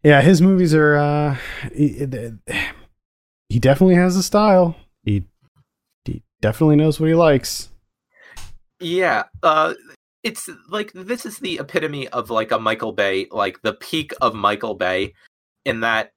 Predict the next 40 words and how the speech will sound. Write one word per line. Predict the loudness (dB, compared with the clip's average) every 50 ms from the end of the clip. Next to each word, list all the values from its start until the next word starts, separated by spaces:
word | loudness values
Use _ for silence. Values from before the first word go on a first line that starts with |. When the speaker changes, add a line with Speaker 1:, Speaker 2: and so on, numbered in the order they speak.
| _ _ _ _ _ _ _ _ -14 -8 -6
Speaker 2:
at | -6 -6 -6 -6
some | -4 -2 -2 -2 -2
point | -4 -6 -6 -4 -4
during | -2 0 0 0 -2 -2 -6
its, | -8 -8 -6 -8
at | -8 -8 -8
maybe | -8 -8 -8 -6 -6 -6
several | -4 -2 -2 -2 -2 -4
points | -6 -4 -6 -6 -6 -4
during | -2 -2 -2 -2 -6
its | -10 -12 -14 -20 _ _ _ _ _ _ -20
very | -20 -14 -6 -2 0 2 2 2 0
long | 0 0 -2 -2 -2 -2
runtime, | -2 -2 -4 -4 -4 -4 -4 -4 -6 -10 -18 _ -20 -20 -20 _
you | -8 -6 -4
begin | -4 -2 -2 -2 -4 -4
to | -6 -6
wonder | -4 -2 -2 -2 -2 -4 -6
somewhere | -4 -4 -4 -4 -4 -6
in | -6
the | -4
back | -2 -2 -2 -2 -2 -6
of | -8
your | -6 -2
mind | -2 -2 -2 -2
if | -4 -8
you're | -8
just | -8 -10 -8 -6
going | -6 -6 -6 -4
to, | -6
like, | -6 -6 -6 -8
spontaneously, | -12 -20 -20 _ _ 0 0 0 -2 -8 -10 -10 -8 -8 -8 -8 -10 -10 -10 -10 -6 -6 -4 -4 -2
I | -4 -4
don't | -4 -4
know, | -6 -8
fall | -10 -10 -6 -2 0 0 2 0
apart | -2 -4 -4 -2 -2 -2 -2 -2
while | -4 -4 -2
watching | 0 0 0 -2 -4 -8 -6 -6
it. | -6 -8